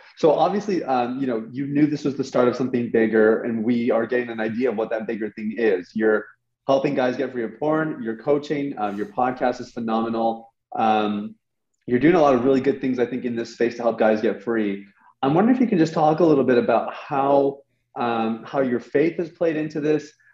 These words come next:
Um, are you and Stephanie still together? And I guess I'm wondering how fitness plays into this as well, because to me, that's one of my favorite things about you, man, and what you do is I think you offer, uh, a real cool, um, just a cool flavor of the recovery process that involves,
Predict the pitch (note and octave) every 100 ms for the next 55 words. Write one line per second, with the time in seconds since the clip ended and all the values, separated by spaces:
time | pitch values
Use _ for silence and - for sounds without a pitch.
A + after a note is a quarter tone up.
0 | _ B2 A#2+ A2+ A#2 B2+ B2+ C3+ C#3+ C#3
1 | C#3+ C#3 D3 - D3 C3+ B2+ C3 B2+ C3
2 | B2+ B2+ A#2 A#2+ B2 A#2+ - C3 E3 G3
3 | D#3 D3+ D3+ C#3+ C#3 - F#3+ F#3+ E3 -
4 | B2+ B2 B2 A#2 A#2 G#2+ A2+ A#2 A#2+ -
5 | - _ _ - D3 D3 F3 F#3 F#3 F3+
6 | D#3 C#3 D#3+ D#3+ D3 C#3 D#3 C#3+ A#2 A#2
7 | A#2 A#2 A#2 A2+ A#2+ A#2+ A2+ B2 C3+ A2+
8 | A2 A2 B2+ A#2 B2 A#2+ B2 B2+ C#3+ C3
9 | - _ _ - A#2 A#2+ B2+ A#2+ D3 D#3+
10 | D#3 - D3 C#3+ C3+ B2 A#2 A#2+ A#2 A2
11 | G#2+ - D#3 C#3+ - F3 D#3+ - C#3 D3
12 | C3 B2 - B2 A#2 A#2+ - C3+ B2+ A#2
13 | - A2+ A#2 B2 A#2 G#2+ G#2+ A2+ A2+ -